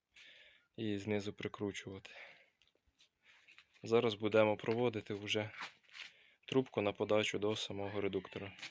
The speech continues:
Провели трубку на подачу. Зараз будемо встановлювати балон. Встановили балон,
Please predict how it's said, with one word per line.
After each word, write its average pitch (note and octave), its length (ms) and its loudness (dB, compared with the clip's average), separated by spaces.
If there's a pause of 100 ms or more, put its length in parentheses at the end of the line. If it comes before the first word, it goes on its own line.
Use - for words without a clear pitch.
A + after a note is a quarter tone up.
(2500)
Провели B2 460 10
трубку A2+ 380 0
на G#2 100 6
подачу. G#2 560 2 (1400)
Зараз A2+ 320 8
будемо A2+ 320 2
встановлювати A2+ 680 2
балон. G2+ 380 0 (3500)
Встановили A#2 680 6
балон, C#3 420 10